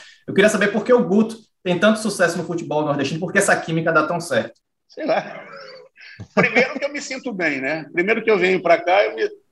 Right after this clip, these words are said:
Speaker 2: sempre eu sou muito bem recebido, e onde você é bem recebido, geralmente você fica feliz. Você estando feliz, tendência de colher melhores resultados. Por quê? Porque você feliz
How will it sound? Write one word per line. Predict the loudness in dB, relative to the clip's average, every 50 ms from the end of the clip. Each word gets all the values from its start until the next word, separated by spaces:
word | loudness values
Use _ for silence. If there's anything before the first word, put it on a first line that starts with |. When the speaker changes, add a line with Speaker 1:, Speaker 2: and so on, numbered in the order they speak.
| _ _ _ _ _ _ _ _ _ _
Speaker 2:
sempre | -8 -2 0 2 2 2 0 0
eu | 0
sou | 2 4 4
muito | 4 4 4 4
bem | 4 6 6
recebido, | 6 4 4 2 0 2 6 6 6 6 4 0 -4 -8 -12 -16 -20 _ _ _ 2
e | 6 6
onde | 6 6 6 4
você | 4 2 2 4 4
é | 4 4 2 0 -6 -8 -2
bem | 2 2 4
recebido, | 4 2 0 2 2 2 2 4 4
geralmente | 4 4 6 6 4 4 2 0 -4
você | -4 0 0 0
fica | 0 0 0 0 0
feliz. | 2 4 4 4 6 4 4 2 -2 -6 -8 -8 -10 -12 _ _ _ _ _ _
Você | -6 -6 -4 0 0 0
estando | 0 2 0 0 0 0 0
feliz, | 0 0 2 2 2 0 -2 -2 -4 -8 -12 -14 -18 _ _ _ _ _ _ _
tendência | -2 0 0 0 0 0 -2 -2 -2 -4
de | -2 0
colher | 2 4 6 6 6
melhores | 6 6 4 4 4 2
resultados. | 0 -2 -2 -2 0 2 4 6 6 6 4 0 -8 -14 -14
Por | -14 -14 -12
quê? | -12 -14 -14 -14 _ -16 -14 -12
Porque | -12 -8 0 2 2
você | 4 4 4 2 2 4 4 4 4 4 2 -2 -6 -10 -16 _ _ _ _ _ 0
feliz | 2 4 6 6 6 6 6 6 6 4 2 0 0 -2 -4 -4 -6 -8